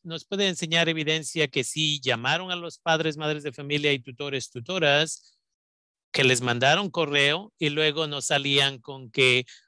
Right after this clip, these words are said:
"Oh, ¿sabes qué? A alguien se le olvidó presionar el botón para que hiciera las llamadas automáticamente." Ok.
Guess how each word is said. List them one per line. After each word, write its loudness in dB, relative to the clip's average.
"Oh, -6
¿sabes 0
qué? 4
A 4
alguien 0
se -4
le -6
olvidó -6
presionar -2
el 2
botón -8
para 2
que 0
hiciera 2
las 2
llamadas -2
automáticamente." -12
Ok. 0